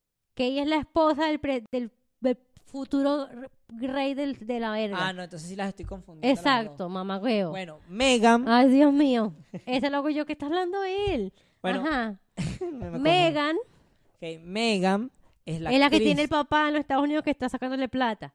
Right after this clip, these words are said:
Speaker 1: para empezar por ahí.
Speaker 2: Pero ellos sí les están dando dinero.
Speaker 1: Exacto,
Speaker 2: La
Speaker 1: pero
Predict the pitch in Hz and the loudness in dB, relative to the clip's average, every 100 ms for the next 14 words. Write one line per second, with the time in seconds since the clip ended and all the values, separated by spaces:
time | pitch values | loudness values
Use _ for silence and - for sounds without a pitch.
0 | _ - 208 208 208 196 220 220 190 165 | _ -10 -4 -4 -2 -4 -4 -6 -6 -8
1 | - _ _ 190 190 185 170 220 269 247 | -14 _ _ 2 8 8 8 4 -2 -4
2 | 165 143 139 131 135 202 151 - 240 247 | -12 -14 -16 -18 -18 -18 -14 -8 -2 -2
3 | 226 160 | 0 2